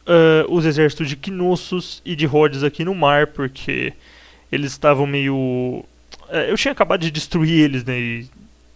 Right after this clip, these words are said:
só sobraram dois naviozinhos aqui, eu tinha tomado as últimas cidades deles, e eu só tive que derrotar os navios. E deu tudo certo, as duas facções foram derrotadas, até o episódio que eu chamei da morte dos derrotados, né? Já estavam derrotadas, só faltava a destruição deles.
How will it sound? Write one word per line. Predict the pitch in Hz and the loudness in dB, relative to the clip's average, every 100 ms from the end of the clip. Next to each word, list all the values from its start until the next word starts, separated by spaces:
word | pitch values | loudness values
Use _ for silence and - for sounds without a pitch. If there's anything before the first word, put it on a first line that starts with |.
| _ - | _ -10
só | - 165 | -4 -2
sobraram | 165 151 160 151 | 0 0 0 2
dois | 147 | 0
naviozinhos | 156 180 165 214 170 | 0 -2 -2 -4 -4
aqui, | 180 254 | -4 -4
eu | 190 | -6
tinha | - 139 | -4 -6
tomado | 135 135 | -4 -4
as | 135 | -4
últimas | 151 170 | -4 -8
cidades | 180 165 156 | -4 -2 -2
deles, | 151 151 - - - - - | -4 -4 -8 -20 -20 -20 -12
e | - 147 | 0 2
eu | 151 | 2
só | - 165 | 0 -4
tive | - 156 | -4 -8
que | - | -6
derrotar | 147 139 143 143 | -2 -2 0 -2
os | 147 | 0
navios. | 196 196 208 - - - - _ - | -2 -2 -4 -10 -20 -20 -20 _ -8
E | 175 175 175 175 170 165 156 151 147 147 143 131 | -2 0 2 2 2 2 2 4 4 2 0 -2
deu | 165 202 | 2 2
tudo | 208 - | 0 -6
certo, | 196 - 190 | -2 -2 -2
as | 147 | -4
duas | 127 147 127 | -2 -4 -2
facções | 143 - 139 | -6 -6 -6
foram | - 160 190 190 180 - | -6 -6 -6 -8 -10 -8
derrotadas, | 180 185 220 185 170 156 | -2 0 2 0 0 -2
até | 139 | -2
o | 180 | -4
episódio | 151 143 139 | 0 -2 -2
que | 139 | -4
eu | |
chamei | 151 139 143 139 | -4 -2 -2 -2
da | 131 | -2
morte | 127 143 139 143 | -2 -2 -2 -4
dos | 131 | -4
derrotados, | 135 131 - 117 113 | -2 -2 0 -2 -4
né? | 147 | -8
Já | 190 | -6
estavam | - 180 | -4 -2
derrotadas, | 208 220 226 156 147 | 2 2 4 4 2
só | - 160 | -2 -2
faltava | 165 147 143 131 | 0 0 -2 -2
a | |
destruição | 135 135 147 - 139 | -4 -6 -6 -4 -2
deles. | 147 - | -2 -4